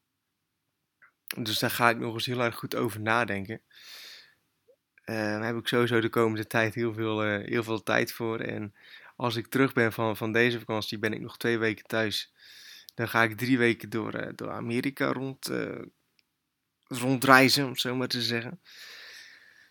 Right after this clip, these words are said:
Dus daar heb ik ook wel heel erg veel zin in. En, ehm, nou, daar kan ik ook goed met een, eh, met een afstandje naar mijn business, eh,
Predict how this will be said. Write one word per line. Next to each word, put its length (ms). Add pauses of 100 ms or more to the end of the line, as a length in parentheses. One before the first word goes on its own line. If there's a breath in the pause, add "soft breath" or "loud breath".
(500 loud breath)
Dus 100
daar 120
heb 80
ik 60
ook 180
wel 80
heel 280
erg 160
veel 220
zin 220
in. 280
En, 360
ehm, 380 (1120 loud breath)
nou, 240
daar 140
kan 140
ik 120
ook 220
goed 400
met 220
een, 140
eh, 100
met 200
een 80
afstandje 500
naar 160
mijn 140
business, 480
eh, 240